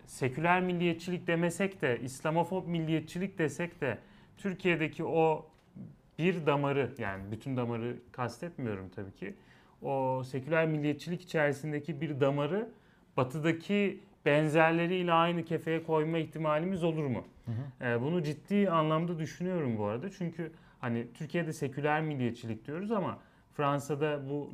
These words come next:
Speaker 1: laik milliyetçilik değil mesela.
Speaker 2: Hı hı.
Speaker 1: E, aksine, e, Katolikliğe kimi zaman sıkı sıkıya bağlı. Katolikliğe bağlılığıyla birlikte bin dokuz yüz beş yasasına da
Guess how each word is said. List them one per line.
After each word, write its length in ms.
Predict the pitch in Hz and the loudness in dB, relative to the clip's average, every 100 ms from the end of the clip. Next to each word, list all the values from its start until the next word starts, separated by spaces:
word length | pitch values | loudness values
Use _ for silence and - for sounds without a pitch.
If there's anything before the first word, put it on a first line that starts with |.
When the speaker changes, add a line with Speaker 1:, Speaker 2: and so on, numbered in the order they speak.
| 131 | 4
Speaker 1:
laik 260 | 147 156 | 4 4
milliyetçilik 640 | 151 131 123 120 190 226 214 | 0 0 0 -2 -8 -2 2
değil 220 | 165 113 | 4 4
mesela. 500 | 98 92 107 92 90 | 0 -6 -8 -10 -8
Speaker 2:
Hı 60 | - | -4
hı. 460 | 117 160 - - 120 | -4 -4 -10 -10 -6
Speaker 1:
E, 20 | 113 110 - | -6 -6 0
aksine, 640 | 165 - - 113 156 220 226 - _ - | 0 0 -4 -4 -2 -4 -8 -20 _ -8
e, 260 | 123 117 117 | -4 -4 -2
Katolikliğe 760 | 131 131 143 135 135 135 131 | -4 -2 -2 -4 -2 2 2
kimi 220 | 135 135 123 | 0 0 0
zaman 380 | 120 117 113 120 | 2 0 -2 -6
sıkı 320 | - 131 123 | -10 -10 -8
sıkıya 440 | 127 - - 107 98 | -10 -12 -6 -4 -4
bağlı. 460 | 90 87 117 208 - - _ | -6 -6 -8 -10 -12 -20 _
Katolikliğe 680 | - - 135 131 160 175 147 | -10 -6 -4 -4 2 2 6
bağlılığıyla 680 | 139 143 151 175 220 196 151 | 8 6 4 2 4 4 4
birlikte 360 | 131 120 123 120 | 0 0 0 2
bin 100 | 123 | 0
dokuz 260 | 120 120 | 0 -2
yüz 100 | 110 | -2
beş 220 | 117 - | -2 -2
yasasına 540 | 120 104 113 - 127 120 | -4 -4 -6 -2 0 2
da 180 | 110 | 0